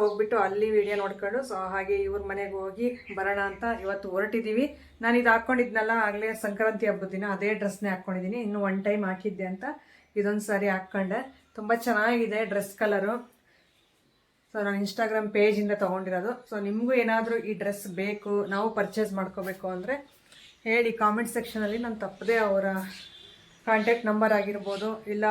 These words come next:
ಅವರ ಐ ಡಿ ಇಲ್ಲ ಆಗಿರ್ಬೋದು, ಕಳಿಸ್ಕೊಡ್ತೀನಿ ನಿಮಗೆ. So ಲ್ಯಾವೆಂಡರ್ ಬ್ಲೂ, ಲೈಟ್ ಒಂಥರ ಶೈನ್ ಕ್ಲಾತ್ ಇದು, ತುಂಬ ಚೆನ್ನಾಗಿರುತ್ತೆ ಹಾಕ್ಕೊಂಡಾಗ.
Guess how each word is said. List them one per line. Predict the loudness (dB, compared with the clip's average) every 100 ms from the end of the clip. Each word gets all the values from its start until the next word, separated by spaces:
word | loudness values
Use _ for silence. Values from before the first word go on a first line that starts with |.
| 4
ಅವರ | 2 2 2 2 2
ಐ | 4
ಡಿ | 4
ಇಲ್ಲ | 2 -2 -4
ಆಗಿರ್ಬೋದು, | -2 -2 -2 -2 -2 -2
ಕಳಿಸ್ಕೊಡ್ತೀನಿ | -2 -2 -2 -2 -4 -10 -10
ನಿಮಗೆ. | -6 -8 -8 -14 -20 -20 -20 -12
So | -6 0
ಲ್ಯಾವೆಂಡರ್ | 2 2 -2 -4 -4
ಬ್ಲೂ, | -10 -12 -8 -2
ಲೈಟ್ | 2 2 0 -6 -10 -12 -8
ಒಂಥರ | -6 -4 -4 0
ಶೈನ್ | 4 4 2 2
ಕ್ಲಾತ್ | 0 0 -2
ಇದು, | -2 -4 -4
ತುಂಬ | -2 -2 -2
ಚೆನ್ನಾಗಿರುತ್ತೆ | -2 0 0 -2 -4 -6
ಹಾಕ್ಕೊಂಡಾಗ. | -6 -8 -8 -6